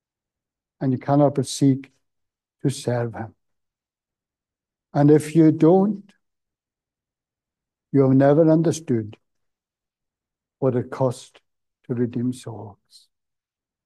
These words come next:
If you don't love him, you may understand much.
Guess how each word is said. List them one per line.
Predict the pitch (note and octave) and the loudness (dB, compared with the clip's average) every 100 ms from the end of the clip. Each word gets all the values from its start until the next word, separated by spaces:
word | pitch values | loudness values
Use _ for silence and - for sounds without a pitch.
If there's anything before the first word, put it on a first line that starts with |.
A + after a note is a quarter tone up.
| _ _ _ _ _ - | _ _ _ _ _ -12
If | B2+ | -10
you | B2 | -8
don't | A#2 C#3 C3+ | -6 -4 -6
love | G2 - | -10 -14
him, | _ _ _ _ _ _ | _ _ _ _ _ _
you | A#2 | -8
may | B2+ | -4
understand | C3 C3 - D3 D#3 F3 | -2 -4 -4 0 2 4
much. | E3 F3 - - - | 4 2 -2 -20 -20